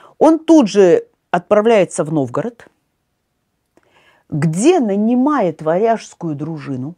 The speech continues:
Причём это не его дружина, это действительно скандинавы, варяги, наёмники. И с этой дружиной отправляется в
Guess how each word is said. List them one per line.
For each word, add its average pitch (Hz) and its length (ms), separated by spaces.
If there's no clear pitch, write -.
Причём 165 220
это 151 140
не 151 120
его 127 200
дружина, 175 480
это 214 220
действительно 139 380
скандинавы, 123 760
варяги, 131 580
наёмники. 143 720
И 339 160
с - 240
этой 254 300
дружиной 247 720
отправляется 262 1500
в 139 220